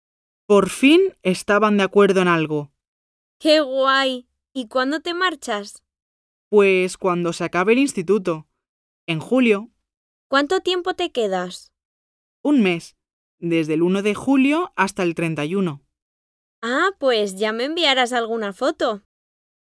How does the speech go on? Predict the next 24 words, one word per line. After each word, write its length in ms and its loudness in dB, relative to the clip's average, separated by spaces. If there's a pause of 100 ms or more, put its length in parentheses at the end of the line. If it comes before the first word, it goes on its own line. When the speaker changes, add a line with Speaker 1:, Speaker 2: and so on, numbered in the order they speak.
(160)
Speaker 2:
Y 180 -6
cuando 320 -2
vuelvas 520 2
me 140 -4
darás 340 -2
clases 360 -4
particulares 760 -4
de 140 -2
lengua. 500 -2 (640)
Speaker 1:
Claro. 440 4 (460)
¿Y 120 0
tú 400 2
qué 120 0
harás 280 0
durante 320 0
las 180 0
vacaciones? 800 -2 (640)
Speaker 2:
Pues 520 2
creo 340 0
que 120 -2
este 220 -4
año 320 -2
nada 200 0
especial. 720 -6